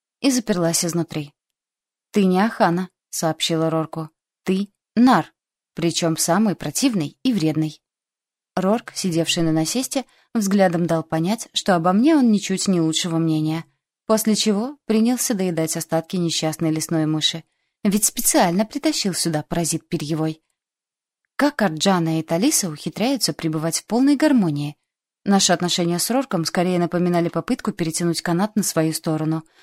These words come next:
Но при этом я навсегда запомню, как он напал в одной из экспедиций на того, кто решил посмотреть, что у благородной эльфийки под юбкой. В итоге остался без глаз. Но Рорк, в свою очередь, помнил, откуда я его вытащила.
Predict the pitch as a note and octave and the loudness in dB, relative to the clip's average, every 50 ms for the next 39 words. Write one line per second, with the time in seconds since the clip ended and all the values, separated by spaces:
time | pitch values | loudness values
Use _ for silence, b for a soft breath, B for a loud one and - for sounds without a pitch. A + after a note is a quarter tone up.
0 | b b b b b b _ _ _ _ _ - A#3+ A#3+ A3+ G3+ - B3+ C#4 C#4+ | b b b b b b _ _ _ _ _ 4 6 6 6 4 4 2 2 2
1 | - E3+ D#3+ E3+ E3+ F#3+ G3 A3 G#3+ - - B3 A3+ F#3+ E3+ D#3 D#3 D#3+ - - | 2 2 0 2 2 4 2 2 2 2 2 2 4 4 4 2 2 -2 -2 0
2 | A#3 B3 A3+ F3+ D#3 D3+ - - F#3 E3+ - F#3 F3 E3+ E3+ E3 D#3+ - - E3+ | 0 2 2 0 0 -2 -4 -4 -4 -2 0 0 0 2 2 0 0 -2 -2 -2
3 | E3 E3 D#3 D3+ E3 D#3+ E3 E3 E3 D#3+ - - E3 D#3 E3 - - - E3+ D#3+ | -2 -2 -2 -2 -2 -2 0 0 0 -2 -2 -2 -4 -4 -4 -6 -6 -4 -4 -4
4 | E3 G#3 - - G#3 F3+ E3 D#3+ - - E3 D#3+ G3+ G#3+ - - - E3+ D#3+ D3+ | -4 -4 -2 -2 -2 -2 -2 -2 -4 -4 -4 -4 -4 -6 -6 -4 -2 -2 0 0
5 | - - D#3+ - - D#3 - - D#3+ D3+ E3+ G3+ A3 - - B B B B B | 0 0 0 -2 -4 -4 -2 -2 -2 -2 0 -2 -4 -4 -8 B B B B B
6 | - - - C4+ A3+ F#3 E3 D3 E3+ E3 D3 E3 E3 D#3+ D#3 D#3 E3 E3 D#3+ D#3+ | -4 -2 2 2 2 2 2 0 -2 0 0 0 0 0 -2 -2 0 -2 -2 -2
7 | - - D4 D#4 D#4 - C4 - - G3 D#3 D#3+ D3+ C#3 - - - D#3 D3+ D#3 | -2 0 0 0 0 -2 -4 -2 -2 -2 -2 -2 -6 -6 -8 -8 -8 -8 -8 -8
8 | - _ _ _ _ _ _ _ _ _ _ - G3+ G3+ G#3 - F3 D#3+ - G3 | -12 _ _ _ _ _ _ _ _ _ _ -2 0 0 2 2 0 0 0 -2
9 | A#3+ - _ _ _ - G#3 G#3 - - E3 D#3+ - - G3+ G3+ C4+ C4 A3 F#3+ | -6 -8 _ _ _ -6 -6 -2 0 0 0 0 0 -2 -2 -2 -2 -2 -2 -2
10 | F3 F3 F3 - - _ _ _ _ _ _ _ - G3 G3 F#3 F3 E3+ E3+ F#3+ | -4 -4 -6 -10 -14 _ _ _ _ _ _ _ 2 4 6 6 6 6 4 4
11 | B3+ - - - - - - - F#3 E3 D#3+ D#3+ D3+ D3+ - - D#3 D#3 - - | 0 -2 -4 -8 -8 -6 -4 -2 0 0 0 0 -2 -2 -4 -4 -6 -6 -6 -8
12 | - - F#3 E3 E3+ F3 G3 A3 A3 - - - F#3+ - - - E3 D#3+ E3+ D#3 | -8 -4 -2 -2 0 0 -2 -4 -6 -8 -8 -8 -8 -6 -6 -4 -4 -2 -2 -2
13 | E3 D#3+ D#3+ D3+ E3 D#3 D3+ D#3 - D#3 D3+ - - D#3 D#3 D#3 D#3 | -2 -2 -2 -2 -2 -4 -4 -4 -6 -4 -4 -4 -2 -4 -6 -6 -10